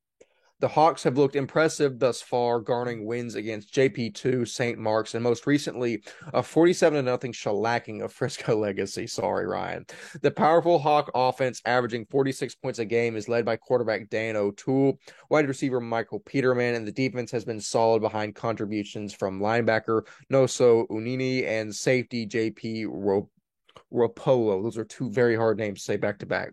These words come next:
On the other side, Trinity Valley has losses to bigger schools, Southwest Christian and Bishop Dunn, but they beat the brakes off of taps D three power Pantego.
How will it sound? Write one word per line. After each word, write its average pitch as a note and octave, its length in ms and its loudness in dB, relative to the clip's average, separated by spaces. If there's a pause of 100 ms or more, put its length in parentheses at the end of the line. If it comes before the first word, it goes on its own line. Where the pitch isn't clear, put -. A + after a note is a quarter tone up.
(480)
On C#3+ 140 4
the C#3 100 6
other E3 220 8
side, C#3+ 400 2
Trinity D3 260 2
Valley B2+ 340 4
has A#2+ 240 0
losses A#2 360 -2
to G#2+ 100 -6
bigger A#2 300 -2
schools, A2 580 -2
Southwest A2 460 -2
Christian A#2+ 260 -4
and G#2+ 80 -8
Bishop G2+ 320 -4
Dunn, B2 460 0 (1120)
but C#3+ 140 0
they C3+ 100 2
beat C#3+ 240 0
the D3 80 0
brakes B2+ 400 0
off A#2+ 160 -4
of G#2+ 160 -8
taps A#2+ 360 -2
D A2+ 260 -4
three A#2+ 300 -2
power G#2+ 360 0
Pantego. G2+ 720 -4